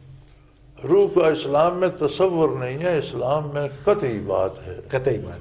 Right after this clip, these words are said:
Speaker 2: है।
Speaker 1: कि रूह आलम अमर से है और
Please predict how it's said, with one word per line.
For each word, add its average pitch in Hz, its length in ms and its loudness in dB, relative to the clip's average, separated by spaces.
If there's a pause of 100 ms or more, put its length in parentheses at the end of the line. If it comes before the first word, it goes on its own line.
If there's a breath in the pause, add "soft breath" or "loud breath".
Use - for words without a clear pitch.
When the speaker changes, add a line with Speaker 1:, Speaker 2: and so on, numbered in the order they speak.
Speaker 2:
है। - 180 -18
Speaker 1:
कि 113 240 4
रूह 131 340 6
आलम 117 380 8
अमर 104 380 2
से 131 220 2
है 101 500 -2 (1400 soft breath)
और 135 760 8